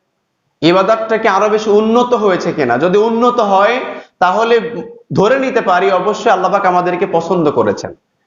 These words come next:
আমরা হয়তোবা মাফ পেতে পারি। আর যদি কিনা আমার রমাদানের আগেও যেমন ছিল, রমাদানের পরেও তেমন,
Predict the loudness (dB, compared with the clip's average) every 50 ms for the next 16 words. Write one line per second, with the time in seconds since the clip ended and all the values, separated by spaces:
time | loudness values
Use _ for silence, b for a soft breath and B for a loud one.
0 | _ -4 -4 -2 -2 -2 -2 0 2 2 2 0 0 -2 0 0 0 0 2 0
1 | -2 -2 -2 -2 -2 0 0 -2 -2 -4 -4 -8 -14 -16 -20 -20 _ b b b
2 | b b b -2 -2 -2 -2 -2 -2 -2 -2 0 0 0 2 2 2 2 2 0
3 | 2 2 0 0 0 0 0 0 0 0 0 0 -2 -2 -2 0 2 0 0 0
4 | 0 0 0 0 0 -2 -2 -2 -2 -2 0 0 0 -2 -2 -6 -12 _ _ _
5 | -4 -2 -2 0 0 0 0 0 0 0 0 0 0 0 2 2 4 4 2 2
6 | 2 0 0 0 2 2 2 0 0 -2 -6 -8 -10 -14